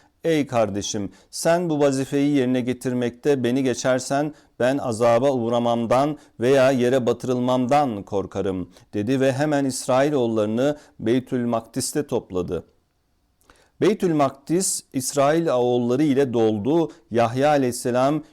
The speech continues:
yüksek bir yere oturup Allah'a hamdü sena ettikten sonra şöyle dedi: "Yüce Allah bana hem kendim amel edeyim hem de amel etmenizi size emredeyim" diye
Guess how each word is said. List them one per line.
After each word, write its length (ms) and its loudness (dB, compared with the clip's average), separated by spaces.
yüksek 500 -4
bir 100 0
yere 240 0
oturup 580 -2
Allah'a 680 0
hamdü 420 -4
sena 400 -2
ettikten 640 -2
sonra 600 -2
şöyle 460 -2
dedi: 300 -4
"Yüce 220 0
Allah 420 2
bana 480 2
hem 260 0
kendim 480 0
amel 320 0
edeyim 480 2
hem 300 2
de 180 4
amel 340 0
etmenizi 540 -2
size 220 -4
emredeyim" 680 0
diye 380 0